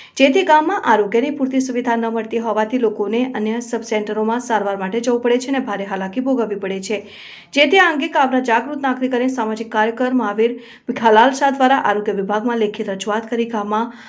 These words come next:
આરોગ્ય સબ સેન્ટરના બાંધકામની તાત્કાલિક મંજૂરી મળે તેવી માંગ કરવામાં આવી છે.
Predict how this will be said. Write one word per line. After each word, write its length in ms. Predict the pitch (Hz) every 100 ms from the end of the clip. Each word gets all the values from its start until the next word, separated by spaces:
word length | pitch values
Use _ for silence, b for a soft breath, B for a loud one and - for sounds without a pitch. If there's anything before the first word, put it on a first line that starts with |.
| B
આરોગ્ય 260 | 233 262 320
સબ 160 | 302 294
સેન્ટરના 460 | 269 277 330 311
બાંધકામની 540 | 233 214 226 262 247 220
તાત્કાલિક 500 | 208 196 220 233 247
મંજૂરી 300 | 214 208 202
મળે 200 | 196 196
તેવી 240 | 196 214
માંગ 340 | 254 254 202
કરવામાં 360 | 190 175 165 185
આવી 180 | - 180
છે. 340 | - - -